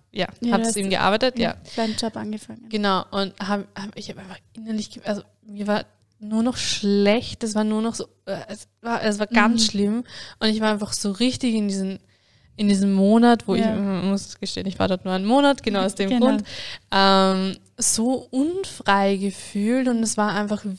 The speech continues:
Speaker 2: wirklich, wirklich schrecklich für mich.
Speaker 1: Mhm.
Speaker 2: Also es war ganz schlimm und dann war's halt auch so, also ich hab mit Clemens, mit Pater George, ich hab mit allen drüber geredet, ich so, hey, ich halt, das geht,
Speaker 1: It's
Speaker 2: das
Speaker 1: not
Speaker 2: geht
Speaker 1: gonna
Speaker 2: halt
Speaker 1: work, ja.
Speaker 2: einfach nicht und, äh, es haben mich auch,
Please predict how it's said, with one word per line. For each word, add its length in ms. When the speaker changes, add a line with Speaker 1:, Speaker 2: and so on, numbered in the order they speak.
Speaker 2:
wirklich, 560
wirklich 360
schrecklich 640
für 120
mich. 220
Speaker 1:
Mhm. 60
Speaker 2:
Also 140
es 180
war 140
ganz 400
schlimm 400
und 100
dann 200
war's 180
halt 240
auch 180
so, 140
also 240
ich 100
hab 160
mit 240
Clemens, 380
mit 120
Pater 220
George, 320
ich 80
hab 60
mit 180
allen 200
drüber 200
geredet, 380
ich 80
so, 120
hey, 100
ich 260
halt, 120
das 240
geht, 160
Speaker 1:
It's 240
Speaker 2:
das 160
Speaker 1:
not 80
Speaker 2:
geht 200
Speaker 1:
gonna 100
Speaker 2:
halt 240
Speaker 1:
work, 80
ja. 40
Speaker 2:
einfach 240
nicht 360
und, 240
äh, 160
es 100
haben 160
mich 200
auch, 80